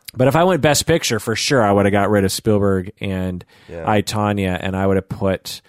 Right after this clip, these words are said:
Speaker 2: Yeah, yeah. Mother
Speaker 1: maybe
Speaker 2: and something.
Speaker 1: Mother and The Big Sick.
Speaker 2: Yeah.
Speaker 1: That's what I, maybe, anyway.
Speaker 2: Wow.
Speaker 1: Uh, okay. So lead actor, we have Timothée Chalamet from Call Me by Your Name.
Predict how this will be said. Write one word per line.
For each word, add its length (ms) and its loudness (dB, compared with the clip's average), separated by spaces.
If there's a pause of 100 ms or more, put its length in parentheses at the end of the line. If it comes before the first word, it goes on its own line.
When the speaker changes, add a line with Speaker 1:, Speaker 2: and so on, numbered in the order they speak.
Speaker 2:
Yeah, 280 -10
yeah. 220 -10
Mother 200 -8
Speaker 1:
maybe 280 2
Speaker 2:
and 60 2
something. 120 -2
Speaker 1:
Mother 380 2
and 320 -2
The 80 -8
Big 220 -4
Sick. 360 -12 (160)
Speaker 2:
Yeah. 160 -12
Speaker 1:
That's 180 -8
what 80 -10
I, 120 -12
maybe, 300 0 (240)
anyway. 300 -8
Speaker 2:
Wow. 260 -14 (320)
Speaker 1:
Uh, 220 2
okay. 260 -2 (240)
So 240 2
lead 220 4
actor, 420 0
we 180 -2
have 320 0
Timothée 380 0
Chalamet 800 2
from 200 -2
Call 240 0
Me 160 -2
by 200 0
Your 160 -2
Name. 400 -4